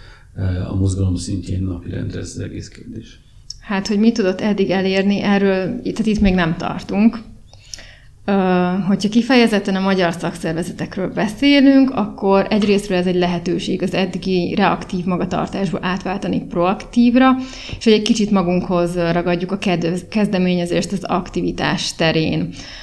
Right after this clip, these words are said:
Speaker 2: Ahogy, ö, te is említetted, meg ugye én is mondtam, hogy ágazati szinten már vannak próbálkozások, konföderációs szinten, egyelőre még csak a Magyar Szakszervezeti Szövetség az, aki a napirendjére tűzte a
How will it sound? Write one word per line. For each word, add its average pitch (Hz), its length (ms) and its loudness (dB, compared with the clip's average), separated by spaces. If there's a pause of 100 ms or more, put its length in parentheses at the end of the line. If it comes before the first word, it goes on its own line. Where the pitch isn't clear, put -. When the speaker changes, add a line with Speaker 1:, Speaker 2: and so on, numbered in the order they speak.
(260)
Speaker 2:
Ahogy, 208 260 4
ö, 185 420 2 (340)
te 208 100 2
is 202 140 4
említetted, 196 600 2
meg 175 140 -2
ugye 180 160 0
én 190 140 2
is - 120 -2
mondtam, 190 320 0
hogy 165 140 2
ágazati 190 460 2
szinten 190 420 -2
már 165 200 0
vannak 180 360 0
próbálkozások, 240 1080 4
konföderációs 202 1040 2
szinten, 233 800 4 (560)
egyelőre 190 600 4
még 185 180 2
csak - 160 -6
a 202 40 2
Magyar 175 340 4
Szakszervezeti 170 680 -2
Szövetség 180 680 -2
az, 208 380 2
aki 208 200 0
a 196 40 4
napirendjére 180 600 0
tűzte 185 560 -2
a 165 180 0